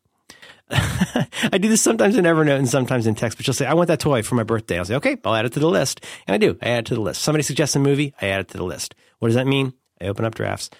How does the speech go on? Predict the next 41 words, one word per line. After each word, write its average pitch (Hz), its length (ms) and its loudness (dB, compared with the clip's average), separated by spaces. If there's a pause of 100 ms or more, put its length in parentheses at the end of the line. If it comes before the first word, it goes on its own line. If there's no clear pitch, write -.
(140)
I - 40 -4
type 123 220 -2
the 131 60 0
name 127 140 2
of 131 60 2
the 127 60 2
movie 120 240 2
and 110 80 -2
who 113 80 -2
told 107 180 -4
me 101 100 -4
about 92 280 -6
it. 95 180 -10
I - 60 -6
hit - 220 -6
the 113 80 -2
little 113 160 0
arrow 101 360 -2 (300)
and 98 160 -4
I 101 40 -2
say, 98 420 -2
uh, 90 320 -4
"Append 92 420 -6 (140)
to 92 320 -4
my 90 160 -6
media 98 480 -6 (160)
to - 120 -4
watch - 320 -8
list." - 340 -14 (520)
That's 101 220 -4
great. - 300 -8 (120)
Um, 113 440 0 (240)
but 117 180 -2
boy, 95 480 2
here's 110 460 2
the 123 100 0
killer. 101 480 -2
This 123 340 2
is 113 120 2
the 117 100 2
killer. 104 340 -2